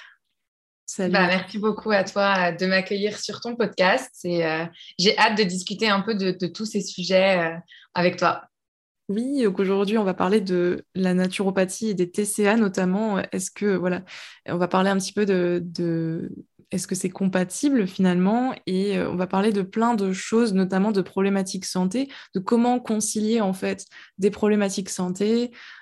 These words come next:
Speaker 1: euh, des conseils de naturopathie, des changements alimentaires peut-être,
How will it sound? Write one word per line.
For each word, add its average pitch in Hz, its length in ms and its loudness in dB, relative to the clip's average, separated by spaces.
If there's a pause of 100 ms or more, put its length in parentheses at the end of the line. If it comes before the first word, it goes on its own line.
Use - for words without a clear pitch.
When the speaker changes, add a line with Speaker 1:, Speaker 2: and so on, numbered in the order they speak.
(120)
Speaker 1:
euh, 180 300 -2
des 190 160 -6
conseils 196 340 0
de 190 100 2
naturopathie, 185 1120 -2 (440)
des 185 140 2
changements 202 460 2
alimentaires 185 720 0
peut-être, 202 600 -4